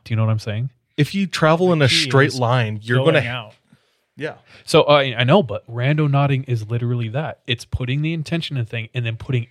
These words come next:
Speaker 1: action to the intent,
Speaker 3: Mm-hmm.
Speaker 1: which is like a magical ritual, ritual, ritual. So whether or not you believe her, that's fine.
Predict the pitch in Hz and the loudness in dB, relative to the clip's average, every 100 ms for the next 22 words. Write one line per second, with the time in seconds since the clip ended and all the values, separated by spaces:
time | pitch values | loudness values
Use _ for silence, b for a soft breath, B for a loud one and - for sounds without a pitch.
0 | - 127 139 - 123 113 110 107 - 151 | -4 -2 -4 -6 -8 -6 -8 -10 -10 -12
1 | 104 _ - 143 120 170 _ 135 - 120 | -12 _ -10 -6 -6 -8 _ -2 0 0
2 | 117 113 110 - 120 107 104 117 101 123 | 0 0 -2 -4 -8 -8 -8 -10 -10 -10
3 | 143 110 - - 131 135 - 104 _ _ | -10 -12 -18 -12 -6 -6 -8 -18 _ _
4 | _ _ - 139 135 123 95 82 - _ | _ _ -8 -6 -6 -8 -14 -16 -20 _
5 | _ _ _ - 147 139 170 214 202 180 | _ _ _ 2 2 4 2 2 0 0
6 | 165 151 160 156 143 147 123 107 165 _ | -2 0 2 0 -2 -2 -2 -4 -8 _
7 | _ _ 117 - 113 82 | _ _ -10 -10 -12 -14